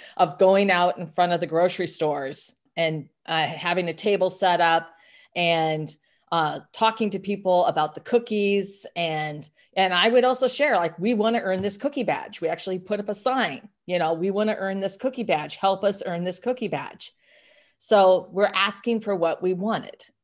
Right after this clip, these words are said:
you know, so you, if you don't ask, you don't get. But at the same time, you know, we were being friendly.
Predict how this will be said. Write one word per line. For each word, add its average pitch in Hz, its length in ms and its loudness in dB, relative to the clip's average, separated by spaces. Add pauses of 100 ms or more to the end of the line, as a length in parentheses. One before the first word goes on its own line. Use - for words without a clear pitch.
(140)
you 165 100 0
know, 165 100 -4
so 160 180 -6
you, 185 160 -10
if 175 120 -2
you 185 60 -6
don't 208 220 6
ask, 226 380 0
you 220 60 -2
don't 190 280 2
get. - 480 -2 (100)
But 202 100 2
at 208 140 4
the 208 60 -4
same 277 320 -2
time, 196 640 0 (100)
you 208 100 -2
know, 202 140 4
we 202 160 2
were 208 140 2
being 190 560 -2 (160)
friendly. 233 840 2